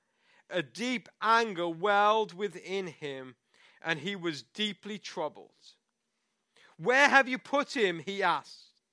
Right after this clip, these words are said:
They told him, "Lord, come and see." Then Jesus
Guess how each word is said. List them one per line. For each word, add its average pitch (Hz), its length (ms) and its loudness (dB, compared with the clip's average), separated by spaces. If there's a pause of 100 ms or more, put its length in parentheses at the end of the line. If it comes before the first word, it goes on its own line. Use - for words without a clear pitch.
(560)
They 233 160 2
told 269 420 4
him, 202 220 0 (180)
"Lord, 277 720 2 (260)
come 214 720 2 (320)
and 185 240 0
see." 165 440 -4 (1800)
Then 170 200 -4
Jesus 160 600 -8